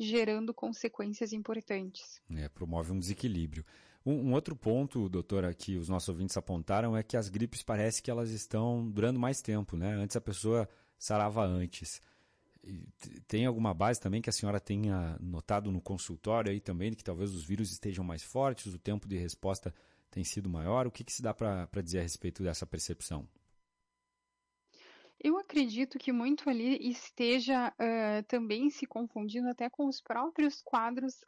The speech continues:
Speaker 1: ah, relacionados a alergias, né? Porque a gente sabe que a gente tá vivendo muita alteração climática, né? Muitas mudanças, e acaba que às vezes,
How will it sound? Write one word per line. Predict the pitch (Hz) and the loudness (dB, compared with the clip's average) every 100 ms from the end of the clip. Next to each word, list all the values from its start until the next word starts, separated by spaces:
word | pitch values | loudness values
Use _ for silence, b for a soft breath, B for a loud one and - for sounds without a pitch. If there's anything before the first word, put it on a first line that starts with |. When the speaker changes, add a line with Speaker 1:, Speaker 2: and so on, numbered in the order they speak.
| 233 | 2
Speaker 1:
ah, | 240 240 233 226 226 220 - | 4 4 2 0 -2 -6 -6
relacionados | 220 202 269 285 262 - 233 214 233 262 - B B B _ | -4 2 2 2 0 -2 0 2 2 -2 -6 B B B _
a | - 247 | 0 4
alergias, | 262 285 269 233 277 220 180 | 6 6 6 6 6 6 4
né? | 180 180 226 | 2 2 2
Porque | 220 208 | -2 -2
a | 226 | 0
gente | 220 233 | 0 -2
sabe | 240 226 262 | 0 2 2
que | 262 | 2
a | 254 | 2
gente | 240 233 | 2 0
tá | - | -2
vivendo | 226 233 208 220 247 240 214 B B _ | -2 0 0 2 4 2 0 B B _
muita | - 214 269 294 | -2 2 4 4
alteração | 277 233 226 - 220 | 6 4 2 0 -2
climática, | 233 233 208 196 202 285 - - 202 | -2 -2 0 2 2 0 -4 -6 -4
né? | 180 214 | -2 -2
Muitas | 226 233 247 220 | -2 -4 -4 -2
mudanças, | 214 196 180 226 269 - 190 190 | -2 2 2 4 2 0 -6 -2
e | 202 | 0
acaba | 208 - 214 226 | 0 2 0 0
que | 240 247 | 0 0
às | 226 | 0
vezes, | 208 214 240 269 | -2 -4 -4 -8